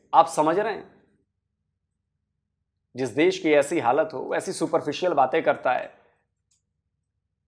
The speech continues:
भाई, मैं तो हर किसी सवाल पूछता हूँ, आप बता दो कि आपको आपके दीन पर चलने से किसने रोका है, आप ये बता दो कि आपको कुरान फॉलो करने से किसने रोका है, ये बता दो आप कि आप, किसने आपके हाथ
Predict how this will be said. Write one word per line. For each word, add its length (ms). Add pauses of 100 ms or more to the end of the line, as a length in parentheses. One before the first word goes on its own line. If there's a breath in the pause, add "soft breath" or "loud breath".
(280)
भाई, 300
मैं 220
तो 100
हर 140
किसी 180
सवाल 220
पूछता 220
हूँ, 100
आप 120
बता 280
दो 120
कि 100
आपको 280
आपके 260
दीन 200
पर 100
चलने 280
से 100
किसने 320
रोका 260
है, 160
आप 220
ये 60
बता 240
दो 120
कि 100
आपको 200
कुरान 320
फॉलो 240
करने 320
से 100
किसने 320
रोका 240
है, 160 (520)
ये 120
बता 300
दो 100
आप 260
कि 120
आप, 340
किसने 260
आपके 240
हाथ 240